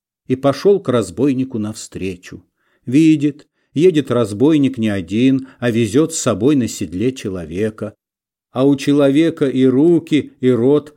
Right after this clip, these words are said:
завязаны. Молчит человек, а разбойник на него ругается. Подошёл крестник к разбойнику, стал пред лошадью.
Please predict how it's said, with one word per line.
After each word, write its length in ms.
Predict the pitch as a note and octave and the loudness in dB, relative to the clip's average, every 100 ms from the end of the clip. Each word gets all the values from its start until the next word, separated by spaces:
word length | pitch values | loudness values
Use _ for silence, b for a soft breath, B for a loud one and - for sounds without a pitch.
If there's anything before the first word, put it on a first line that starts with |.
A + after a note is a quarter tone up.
| _ | _
завязаны. 1000 | G#2+ A#2+ A#2 G2+ G#2+ G#2+ G2+ G#2+ G2+ F#2+ _ _ _ | -6 -2 -2 -2 -4 -6 -6 -8 -8 -14 _ _ _
Молчит 640 | A#2+ B2+ - - B2+ C#3 C3+ | -2 -2 -2 0 2 2 0
человек, 760 | - B2+ B2 B2 A#2 A2 _ _ | -6 -2 -2 -2 -4 -8 _ _
а 100 | - | -4
разбойник 600 | B2 B2 G2+ C#3+ D3+ C3 | -2 0 2 2 2 0
на 100 | B2 | -2
него 240 | A2+ A2 C3+ | 0 0 2
ругается. 920 | C3 A2+ A2 A2 G#2+ - - G#2 G2+ _ _ _ _ | 0 0 0 0 -2 -6 -10 -10 -12 _ _ _ _
Подошёл 640 | B2 B2 B2+ - D3 F#3 | -2 0 -2 0 2 2
крестник 680 | F3+ D3+ C#3 D#3 - D3+ D3+ | 0 0 0 -2 -4 -8 -8
к 60 | - | -8
разбойнику, 1040 | D3 C#3 B2+ A#2 B2 A#2+ A#2 A#2 B2 A2+ B B | -6 -6 -4 0 2 2 0 -2 -2 -2 B B
стал 440 | - - B2 C3+ | -14 -4 -2 -2
пред 280 | C3+ B2+ A2+ | -4 -6 -4
лошадью. 680 | G2+ G#2 G2+ - F2+ G2 F#2+ | -4 -4 -6 -8 -8 -8 -8